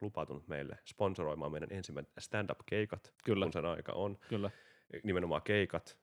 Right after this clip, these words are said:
Speaker 1: Ei nauhoita niitä, koska se on niin paskaa. No mutta, ö, Ozark.
Speaker 2: Se on hyvä sarja.
Speaker 1: Erittäin loistava
Speaker 2: Ja
Speaker 1: sarja.
Speaker 2: mä tykkään siitä jäbästä, mikä sen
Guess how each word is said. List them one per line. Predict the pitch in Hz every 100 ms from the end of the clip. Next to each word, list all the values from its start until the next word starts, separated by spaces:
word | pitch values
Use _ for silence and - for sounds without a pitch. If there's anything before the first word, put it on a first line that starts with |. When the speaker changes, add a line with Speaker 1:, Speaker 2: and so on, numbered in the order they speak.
| -
Speaker 1:
Ei | 87 85
nauhoita | 101 87 82
niitä, | 78 71
koska | -
se | -
on | 64
niin | -
paskaa. | 98 - - 92 - - - - -
No |
mutta, | 117 143 - - - - - -
ö, | 104 98 101 -
Ozark. | 139 113 92 - - - _ _ _ _ -
Speaker 2:
Se | 170
on | 110
hyvä | 98
sarja. | 95 101 107
Speaker 1:
Erittäin | 120 110 92 - 60
loistava | 60 - -
Speaker 2:
Ja | -
Speaker 1:
sarja. | 123
Speaker 2:
mä | 123
tykkään | 143 113 101
siitä | 98 104 101 - 165
jäbästä, | 117 98 98 -
mikä | 101 98
sen | 107 98